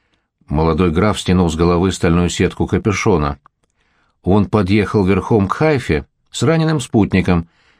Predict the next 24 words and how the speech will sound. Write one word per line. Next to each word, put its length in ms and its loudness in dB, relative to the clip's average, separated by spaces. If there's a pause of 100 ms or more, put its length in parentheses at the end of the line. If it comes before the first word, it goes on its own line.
который 320 2
был 160 2
совсем 460 0
плох, 400 0 (260)
находился 560 0
без 220 0
сознания. 640 -2 (720)
И 100 2
этот 300 0
наглец 560 0 (260)
стал 300 0
утверждать, 600 0 (460)
что 220 -2
везет 420 2
раненого 460 0
тамплиера, 720 0 (400)
хотя 440 0
тот 300 0
по 140 2
виду 260 0
скорее 340 0
походил 460 0
на 160 0
турка. 460 -2